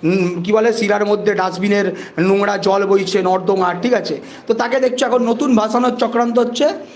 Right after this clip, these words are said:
যে বাচ্চা কি না, তা-, তার মা পায়ে তেল মারছে বাড়িতে ঢোকার জন্য।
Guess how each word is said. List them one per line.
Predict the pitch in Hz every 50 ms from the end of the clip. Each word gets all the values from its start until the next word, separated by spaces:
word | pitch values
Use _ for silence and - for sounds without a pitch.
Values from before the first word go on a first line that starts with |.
| - - - -
যে | 165 185 185 185
বাচ্চা | 180 185 185 185 180 - 262 269 320 427 392 - - - - - - - - - - - - - - - -
কি | - 254 415 440 277
না, | 294 208 208 196 180 170 160 151 - -
তা-, | 196 196 190 190 185 185 180
তার | 202 220 226
মা | 220 220 240 262 285 311 320 262 - - - - - - -
পায়ে | 196 208 226
তেল | 226 - 233 240 247
মারছে | 247 254 262 247 247 - 285
বাড়িতে | 269 208 185 202 208 240 220
ঢোকার | 185 185 185 190 180 180
জন্য। | - 160 143 131